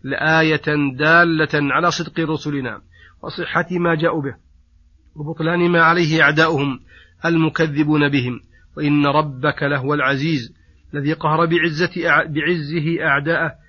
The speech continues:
فأغرقهم بالطوفان، الرحيم بأوليائه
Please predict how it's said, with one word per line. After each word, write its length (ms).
فأغرقهم 600
بالطوفان، 680
الرحيم 460
بأوليائه 680